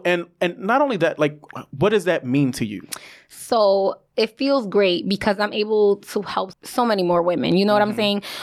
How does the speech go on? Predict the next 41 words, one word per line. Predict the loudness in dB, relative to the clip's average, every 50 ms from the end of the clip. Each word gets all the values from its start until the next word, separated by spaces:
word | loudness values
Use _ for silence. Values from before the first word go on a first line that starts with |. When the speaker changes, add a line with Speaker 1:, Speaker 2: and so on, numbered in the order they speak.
| -6 -2
Speaker 2:
But | 0 2 4 2 2 2 2
with | 0 0 0 -2 -4
growth, | 0 2 4 4 4 4 4 2 2 0 -4 -4 -4
I | -2 -2
always | -2 -4 -6 -4
say | -2 -4 -4
comes | -2 -2 -2 -2 -2 -4 -2 0
more | 0 0 2 0
problems, | 0 0 -2 -2 -2 -2 -4 -4 -4 -4 -2 -2
comes | -2 -2 0 0 2
more | 2 2 2
Speaker 1:
Absolutely. | 2 2 2
Speaker 2:
issues. | 2 2 0 0 -2 -2 -2 -2
And | -2 0 2
I've, | 2 2 2 0 -2 -6 -10 -18 -20 -14 -6 -4
I | -2 -2 -2 -4
thank | -4 -4 -2 0 2
God | 4 4 4 4 4 2
that | 2 2
I | 2 2
set | 0 -2 -2 -2 -2
a | -2
standard | -2 -4 -4 -2 -2 0 0 0 2 2
on | 2 2
my | 0 -2
platform | -4 -2 -2 0 0 0 0 -2 -4 -4 -2
from | 0 0 0 0
the | 0
very | 0 2 2 2 2 0 -2
beginning. | -4 -4 -2 -2 -2 -2 -4 -6 -8 -8 -8 -10 -12 -14 -12 -4
So | 0 2 2 2 0
even | -4 -8 -4 -2 0 2 2 4 4
when | 4 2 2
I'm, | 2 2 0 0 -2
you | -2 -2 0
know, | 2 0 0 -2 -2
even | 0 2 2 4 4 4 4 4 4 4
when | 2 2 2 2 2
I'm | 0 0 -2
sitting | -4 -2 0 2 2 2 2 2
here | 2 2 2 2 2 2 2 2 2 0